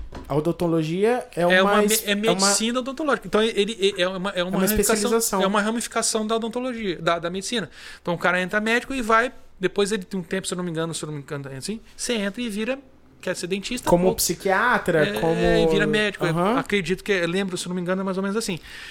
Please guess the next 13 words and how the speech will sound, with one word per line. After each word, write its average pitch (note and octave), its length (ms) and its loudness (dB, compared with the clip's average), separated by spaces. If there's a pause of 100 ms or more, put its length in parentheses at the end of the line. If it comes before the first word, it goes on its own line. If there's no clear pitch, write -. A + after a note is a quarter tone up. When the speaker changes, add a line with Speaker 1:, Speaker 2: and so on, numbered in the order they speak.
(360)
Speaker 2:
E G3+ 200 2
aqui, A3 760 -4
por G3+ 140 0
exemplo, D3+ 240 -2
como C#4+ 180 -8
a E4 60 -6
gente A#3 160 -4
se - 80 -4
aprofunda E3 480 -6
muito F3 320 -8
na D3 100 -6
parte C#3+ 320 -2
de C3+ 220 -12